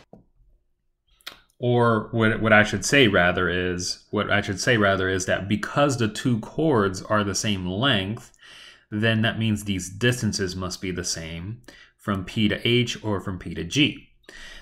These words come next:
And that is the converse of theorem, uh, of the previous theorem, uh, I believe theorem ten dash five. So because that is the case, they're, they're the same distance away.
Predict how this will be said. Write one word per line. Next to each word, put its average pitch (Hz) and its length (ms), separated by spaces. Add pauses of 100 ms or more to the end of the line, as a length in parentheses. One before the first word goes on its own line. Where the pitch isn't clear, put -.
(100)
And 107 200
that 107 160
is 95 120
the 92 120
converse 104 600
of 92 120
theorem, 95 600
uh, 95 220
of 92 80
the 90 60
previous 107 340
theorem, - 420 (140)
uh, 90 200
I - 20
believe 92 300
theorem 90 340
ten 98 200
dash 87 200
five. - 380 (840)
So 98 640 (340)
because 135 340
that 104 140
is 95 100
the 95 80
case, 117 320
they're, 101 140
they're 98 340
the 98 80
same 101 200
distance 90 340
away. 92 300